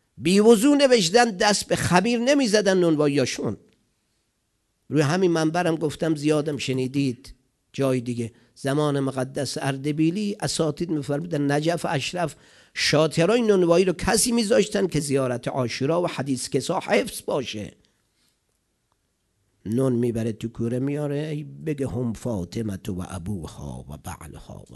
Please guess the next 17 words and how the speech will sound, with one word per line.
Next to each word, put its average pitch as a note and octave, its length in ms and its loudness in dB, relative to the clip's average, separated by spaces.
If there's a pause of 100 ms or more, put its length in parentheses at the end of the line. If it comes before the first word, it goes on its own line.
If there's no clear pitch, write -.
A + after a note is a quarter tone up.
(120)
بنها.» - 340 -20 (540)
ای G#2 120 -6
بگه: C3+ 240 -2
«السلام C3+ 600 -2
علی G2+ 220 -6
الحسین E2+ 680 -12
و D2+ 40 -12
علی D#2+ 200 -14
علی - 480 -16
ابن - 220 -20
الحسین.» - 380 -20 (880)
اینا C3+ 220 -2
اینجور F#3 540 -8
بوده. D3 280 -10
حالا D#3 200 -6
مسجداشون C#3 760 -8
میشینی A3 640 -8